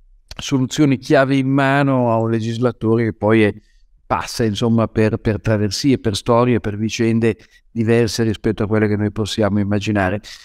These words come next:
Ma invece è una raccolta appunto di appunti, di suggestioni, di idee, eh, rispetto a temi che sarebbe opportuno presidiare, a cose che sarebbe opportuno fare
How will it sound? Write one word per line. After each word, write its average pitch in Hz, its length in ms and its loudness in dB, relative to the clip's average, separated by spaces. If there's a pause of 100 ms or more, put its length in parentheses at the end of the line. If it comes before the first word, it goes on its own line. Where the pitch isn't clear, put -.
(140)
Ma 156 160 0
invece 185 360 2
è 160 40 2
una 151 120 2
raccolta 160 440 0
appunto 156 420 -4
di 143 120 2
appunti, 143 640 -4
di 120 120 -4
suggestioni, 131 1080 0
di 165 220 -2
idee, 170 520 2 (380)
eh, 120 260 -2
rispetto 131 440 0
a 127 80 0
temi 143 340 2
che 117 120 0
sarebbe 120 360 0
opportuno 123 880 -2 (260)
presidiare, 131 880 2
a 110 80 -2
cose 165 360 -2
che 120 80 -2
sarebbe 131 340 -4
opportuno 131 480 -4
fare 156 440 2